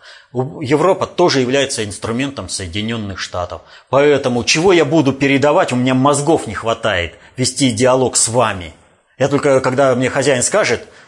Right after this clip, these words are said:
«Да», это, ну, кивнёт, я скажу: «Да». Или скажу: «Нет». То есть это просто цепной пёс Соединённых Штатов.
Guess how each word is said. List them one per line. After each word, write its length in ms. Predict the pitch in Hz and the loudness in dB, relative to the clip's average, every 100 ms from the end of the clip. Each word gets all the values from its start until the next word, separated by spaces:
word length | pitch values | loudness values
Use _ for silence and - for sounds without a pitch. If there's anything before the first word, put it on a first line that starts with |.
| _ 110 | _ -4
«Да», 420 | 135 120 - - - - | 0 0 -2 -10 -20 -8
это, 320 | 107 107 110 | -6 -2 0
ну, 180 | 123 131 | 0 0
кивнёт, 380 | 151 156 190 - | 0 0 0 0
я 100 | 104 | -4
скажу: 280 | - 90 82 | -6 -8 -6
«Да». 280 | 80 104 - - _ _ _ _ | -4 -4 -6 -18 _ _ _ _
Или 120 | 113 104 | -10 -8
скажу: 280 | - 87 | -6 -8
«Нет». 380 | 82 80 120 - - - - _ _ _ _ _ _ _ _ _ - | -8 -4 -6 -6 -16 -20 -20 _ _ _ _ _ _ _ _ _ 2
То 80 | |
есть 140 | 196 269 | 4 4
это 160 | 269 | 2
просто 280 | - 254 - | 2 0 0
цепной 320 | - - 208 | -4 -2 0
пёс 260 | 208 160 139 | 2 2 2
Соединённых 600 | - 120 113 127 127 117 | 0 -2 -2 -2 -2 -4
Штатов. 460 | - 92 76 78 | -4 -6 -8 -14